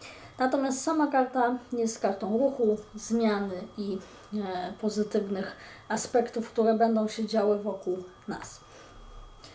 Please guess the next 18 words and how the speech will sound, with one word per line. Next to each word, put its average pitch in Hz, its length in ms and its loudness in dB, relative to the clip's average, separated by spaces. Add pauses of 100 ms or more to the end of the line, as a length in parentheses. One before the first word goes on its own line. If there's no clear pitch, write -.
(320)
Natomiast 320 400 2
po 330 80 2
piętnastym 302 560 2
grudnia 247 260 2
mamy 214 300 0
Asa 262 200 0
Mieczy. 226 480 2 (1600)
I 294 80 2
ten 254 200 4
As 240 200 0
Mieczy 233 440 4
jest 226 320 2
kartą 233 420 2
oczywiście, 208 580 -4 (1120)
e, 214 420 8 (840)
trochę 262 220 4
operacyjną 233 760 0
niestety, 208 520 -4